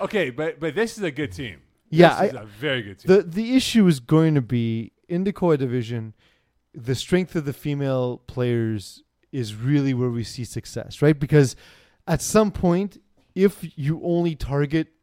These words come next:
Speaker 2: your male receivers, you're playing at a disadvantage, right?
Speaker 1: That's right, it's
Speaker 2: So we see
Speaker 1: four.
Speaker 2: Joshua Vasquez completing passes to only his male receivers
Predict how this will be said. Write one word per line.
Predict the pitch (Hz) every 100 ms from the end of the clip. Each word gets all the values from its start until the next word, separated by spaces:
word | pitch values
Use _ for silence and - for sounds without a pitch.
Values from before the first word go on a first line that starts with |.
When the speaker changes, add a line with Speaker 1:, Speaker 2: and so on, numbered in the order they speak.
| _ _
Speaker 2:
your | 123 131
male | 135 143
receivers, | 135 - 147 151
you're | 131
playing | - - 147 156 151 143
at | 135
a | 120
disadvantage, | 117 117 107 107 101 - 110
right? | 123 165 - -
Speaker 1:
That's | 107 110
right, | 98
it's | 92 -
Speaker 2:
So | - 170
we | 160
see | 190
Speaker 1:
four. | 170
Speaker 2:
Joshua | 180 175 160
Vasquez | 139 147 - 156 131
completing | 143 - 147 139
passes | 123 135 131 135
to | - - -
only | 156 156 156
his | 131 110
male | 120 123 117
receivers | 110 - 110 107 107 -